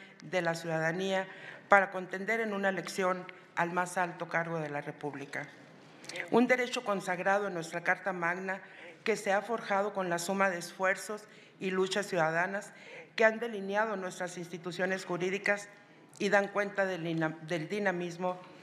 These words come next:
de las transiciones democráticas. Así, tras muchos años,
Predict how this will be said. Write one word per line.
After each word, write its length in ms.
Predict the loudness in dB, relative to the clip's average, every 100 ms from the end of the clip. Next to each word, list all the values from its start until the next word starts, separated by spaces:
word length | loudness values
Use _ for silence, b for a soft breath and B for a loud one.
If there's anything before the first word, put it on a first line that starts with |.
| -16 -2
de 180 | 2
las 200 | 4 2
transiciones 640 | -2 -2 -2 -2 0 0 0
democráticas. 840 | 0 0 0 -2 -4 -8 -8 -8 -16 -20 -20 B B B B
Así, 320 | 2 0 -8
tras 260 | -4 -2
muchos 360 | -4 -6 -6 0
años, 400 | 0 0 -6